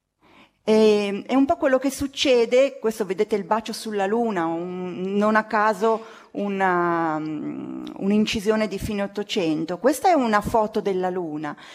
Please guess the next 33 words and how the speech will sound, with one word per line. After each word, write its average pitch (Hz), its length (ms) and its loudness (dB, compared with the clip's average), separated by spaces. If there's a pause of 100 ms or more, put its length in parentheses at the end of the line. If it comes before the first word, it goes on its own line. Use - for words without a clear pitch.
(140)
Ecco, - 680 0
tirando 269 560 2
un 226 120 -2
po' 262 160 0
le 226 140 2
ombre, 185 720 2
diciamo, 196 360 -4
a 180 60 -4
piacere, 220 720 -2
si 233 180 -8
può 220 180 -4
vedere 214 640 0 (260)
un 220 200 0
bacio 185 380 0
tra 190 160 -4
due 180 180 -6
innamorati. 160 840 -4
Dopodiché, 285 720 0 (240)
se - 220 -6
uno 302 260 0
si 220 280 -8
ha 220 120 -6
in 240 120 -6
mente 262 380 -2
questo 208 340 -6
quadro, 247 480 0
vi 202 80 -8
assicuro 254 600 2
che 262 160 -2
quando 208 260 -2
guarda 240 280 0
la 262 100 0
Luna, 247 500 -2